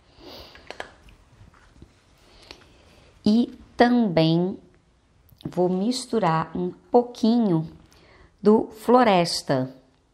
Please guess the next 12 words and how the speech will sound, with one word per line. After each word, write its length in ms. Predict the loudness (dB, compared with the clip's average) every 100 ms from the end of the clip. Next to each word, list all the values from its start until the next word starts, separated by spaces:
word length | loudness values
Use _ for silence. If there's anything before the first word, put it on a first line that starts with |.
| _ _
Então, 480 | -12 -8 -6 -8 -10 _ _ _ _ _ _ _ _ _ _ _ _ -20
o 40 |
floresta, 540 | -10 -4 0 0 -2 -4
pra 120 | -6
fazer 380 | -2 -2 0 -2
os 100 | -2
detalhes 560 | -4 -2 -2 0 -2
mais 380 | -2 0 -2 -4
escuros, 640 | -8 -8 -4 -2 -2 -4
a 40 | -6
gente 280 | -8 -8 -6
vai 340 | -2 -2 0